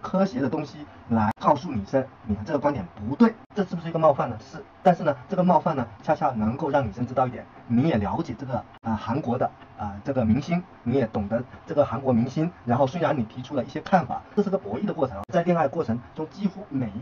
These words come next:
步都是可以精准的算出来，你的话说到什么程度，然后对方会引起什么样的反应，会做出什么样的判断，这些都是几乎可以量化的。你的口气重一点，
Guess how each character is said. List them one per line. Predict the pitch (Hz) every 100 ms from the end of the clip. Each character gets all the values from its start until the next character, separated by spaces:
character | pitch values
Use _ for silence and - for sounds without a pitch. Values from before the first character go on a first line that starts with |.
| -
步 | 190
都 | 165
是 | 170
可 | 160
以 | 135
精 | 175 170
准 | - 185
的 |
算 | 104 156
出 | 123
来， | 123
你 | - 127 113 -
的 | 143
话 | 196 -
说 | - 165
到 | 160
什 | -
么 | 117
程 | 107 160
度， | 190 170 -
然 | 120
后 | 131 -
对 | -
方 | 196 151
会 | 143 147 - -
引 | -
起 | 123
什 | 95
么 | 135
样 | 120
的 |
反 | 127
应， | 143 - -
会 | 165 - -
做 | 190
出 | -
什 | - 98
么 |
样 | 143
的 | 131
判 | - 180
断， | 180 - - -
这 |
些 | 185 175
都 | 175 170
是 | - 123
几 | - 190
乎 | 190
可 | -
以 | 143
量 | 185 -
化 | 160
的。 | 139 - 113
你 | 127
的 | 127
口 | - 113
气 | 104
重 | - 202
一 |
点， | 120 -